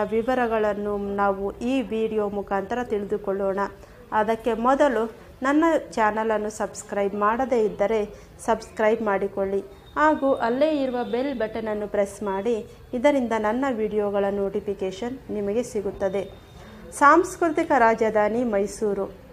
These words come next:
ಕರ್ನಾಟಕದ ಸಾಂಸ್ಕೃತಿಕ ರಾಜಧಾನಿ ಎಂದು ಪ್ರಸಿದ್ಧಿ ಪಡೆದಿರುವ ಮೈಸೂರು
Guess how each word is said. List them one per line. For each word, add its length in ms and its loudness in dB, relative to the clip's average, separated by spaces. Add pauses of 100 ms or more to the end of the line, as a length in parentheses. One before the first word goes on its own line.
(1000)
ಕರ್ನಾಟಕದ 760 4 (100)
ಸಾಂಸ್ಕೃತಿಕ 800 0
ರಾಜಧಾನಿ 880 4
ಎಂದು 360 0
ಪ್ರಸಿದ್ಧಿ 500 0
ಪಡೆದಿರುವ 640 0
ಮೈಸೂರು 720 0